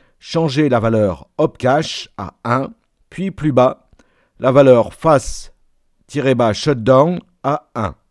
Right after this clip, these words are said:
Ensuite, il vous faudra entièrement décommenter toutes les lignes de commande qui concernent opcache en effaçant les points-virgules qui sont au début des lignes, jusqu'à la section curl qui est à la fin. Par contre,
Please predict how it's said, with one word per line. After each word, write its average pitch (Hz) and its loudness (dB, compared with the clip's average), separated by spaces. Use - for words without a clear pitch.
Ensuite, 156 -6
il 117 -8
vous 127 -8
faudra 120 -2
entièrement 139 2
décommenter 131 -4
toutes 180 -8
les 175 0
lignes 139 2
de 123 0
commande 123 0
qui 127 -12
concernent 113 -6
opcache 143 -6
en 117 -4
effaçant 151 -2
les 139 0
points-virgules 139 -2
qui 170 -8
sont - -8
au 131 0
début 143 -4
des 139 0
lignes, 98 -2
jusqu'à 156 -4
la 143 2
section 156 -6
curl 127 -2
qui 123 -6
est 127 -4
à 120 -4
la 95 -4
fin. - -20
Par 95 -12
contre, 170 -4